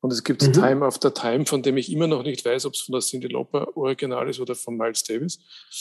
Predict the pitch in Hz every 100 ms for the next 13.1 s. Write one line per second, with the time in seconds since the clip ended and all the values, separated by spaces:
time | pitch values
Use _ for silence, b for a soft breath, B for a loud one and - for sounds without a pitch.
0 | B B _ - - 123 - - 139 170
1 | 160 - 151 - 160 - 147 139 - -
2 | 147 139 107 107 - 98 - _ - 156
3 | 143 143 156 160 147 139 127 127 135 165
4 | B B B B B 139 139 147 151 -
5 | _ _ - 123 120 - - 131 190 -
6 | - 147 175 180 - - 151 151 170 180
7 | - 139 156 202 165 160 - 147 147 151
8 | - 127 151 190 - - - 143 139 -
9 | 143 139 160 156 - 151 156 143 135 123
10 | 123 - - 135 - 135 120 139 143 127
11 | - 135 127 131 127 127 - 131 127 120
12 | 131 120 120 151 147 147 156 - 143 151